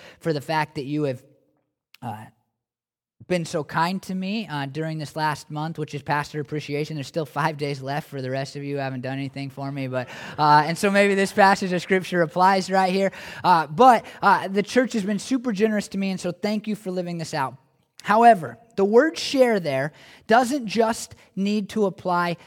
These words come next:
to finances. It does sometimes in the Bible, that it, but it does in other places. And, and this is where I just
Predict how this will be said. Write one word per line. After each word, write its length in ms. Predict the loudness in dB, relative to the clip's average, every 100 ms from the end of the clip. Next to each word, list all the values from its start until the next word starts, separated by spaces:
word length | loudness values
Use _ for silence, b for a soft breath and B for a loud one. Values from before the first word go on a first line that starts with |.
| B -14
to 80 |
finances. 840 | -14 -10 -6 -4 -4 -6 -8 -10 -10
It 140 | 0
does 220 | 2 2
sometimes 600 | 0 -4 -2 -2 -4 -4
in 60 | -8
the 60 |
Bible, 360 | -4 -2 -2 -4
that 120 | -6
it, 220 | -6 -10 -10
but 140 | -6
it 120 | -4
does 220 | -4 -6
in 100 | -6
other 260 | -10 -8 -8
places. 560 | -8 -10 -10 -10 -12 -10
And, 140 | -12
and 180 | -10 -6
this 180 | -4 -4
is 140 | -4
where 160 | -2 0
I 260 | 0 -4
just 280 | -6 -8 -8